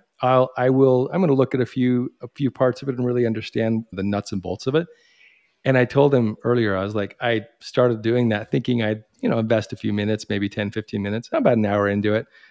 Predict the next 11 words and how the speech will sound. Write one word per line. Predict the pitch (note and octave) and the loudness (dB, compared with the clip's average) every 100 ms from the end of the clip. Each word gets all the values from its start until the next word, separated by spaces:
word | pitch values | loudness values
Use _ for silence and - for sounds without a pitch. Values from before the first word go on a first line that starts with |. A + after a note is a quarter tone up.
| - | -6
I | A#2+ | -2
had | A#2+ G#2 | -2 0
read | A2+ A2+ A2 | 2 2 2
three-fourths | B2 G#2 G#2+ A2 A2+ | -2 -2 -2 -4 -2
and | A#2+ | -2
I | |
was | G#2 | -2
like, | G#2 | -2
"This | G#2+ B2 | -2 -2
is | B2+ - | -4 -4
just, | C3+ - - - - | -4 -4 -14 -20 -20